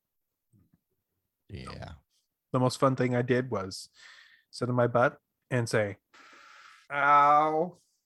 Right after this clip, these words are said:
Speaker 1: I will say, uh, as we had dueling photos on, was it
Speaker 2: <laughs>
Speaker 1: Sunday?
Speaker 2: Yeah.
Speaker 1: I was competing with you in the fact that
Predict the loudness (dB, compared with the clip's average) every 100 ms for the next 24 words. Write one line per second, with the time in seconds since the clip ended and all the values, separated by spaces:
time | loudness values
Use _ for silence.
0 | _ _ _ _ _ _ _ _ _ _
1 | -20 _ _ _ -2 0 2 0 0 2
2 | 4 4 2 -2 -8 -8 0 4 6 6
3 | 4 2 -6 -8 0 2 0 -2 0 2
4 | 4 2 0 -2 2 4 4 4 2 0
5 | 2 4 4 2 0 -2 -6 -6 -2 0
6 | 0 -2 -2 0 0 0 0 0 2 2
7 | 2 2 -2 _ _ _ _ -4 -2 -2
8 | 0 0 2 2 -2 -8 -20 _ -10 -2
9 | 2 2 -2 -8 -10 -8 -6 -4 -2 0
10 | 0 0 0 -2 -4 -2 -2 -2 -4 -4
11 | -2 -2 -2 -4 -6